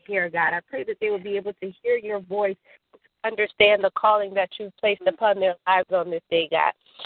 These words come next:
I thank you for how you've already blessed us, oh God, for how you've already provided for us every need that we have had this far, God. You have provided. You've never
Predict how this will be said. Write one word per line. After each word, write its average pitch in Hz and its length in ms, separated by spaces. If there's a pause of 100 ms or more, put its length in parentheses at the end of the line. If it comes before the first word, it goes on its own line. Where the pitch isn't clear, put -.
I 247 140
thank 277 220
you 285 80
for 220 120
how 247 160
you've 233 260
already 220 380 (120)
blessed 196 320
us, 180 160
oh 165 120
God, 160 240 (280)
for 202 120
how 226 140
you've 247 240
already 214 180 (200)
provided 185 640
for 180 180
us 180 160
every 214 340
need 202 360
that - 160
we 196 140
have 175 100
had 196 360
this 190 140 (160)
far, 190 260
God. 190 180
You 196 200
have 175 140
provided. 196 540 (360)
You've 208 180
never 214 280